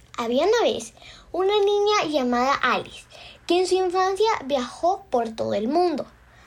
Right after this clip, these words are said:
de Francia, hogar de su madre, a Chile, país de su padre, y después a Suiza, donde vivió con su abuela. Al crecer trabajó como secretaria de una empresa de cámaras convertida en estudio de cine.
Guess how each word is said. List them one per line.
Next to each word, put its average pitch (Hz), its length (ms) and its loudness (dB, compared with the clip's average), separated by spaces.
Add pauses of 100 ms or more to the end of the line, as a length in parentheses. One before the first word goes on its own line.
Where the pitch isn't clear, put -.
(160)
de 208 180 0
Francia, 302 760 0
hogar 202 380 -2
de 220 120 -4
su 330 160 -8
madre, 247 460 0 (420)
a 262 160 0
Chile, 349 440 0 (140)
país 330 380 2
de 381 120 0
su 247 160 -2
padre, - 280 -4 (680)
y 359 220 4
después 359 420 0
a 415 140 2
Suiza, 370 480 0 (260)
donde 349 260 2
vivió 349 460 2
con 440 160 0
su 311 100 -8
abuela. - 320 2 (1120)
Al 370 180 0
crecer 381 380 0
trabajó 392 500 0
como 359 220 -2
secretaria 226 760 -2
de 247 140 -2
una 247 140 -2
empresa 277 500 0
de 269 100 0
cámaras 220 520 -2 (340)
convertida 339 640 0
en 294 100 -4
estudio 196 400 -6
de 202 180 -2
cine. 370 420 -2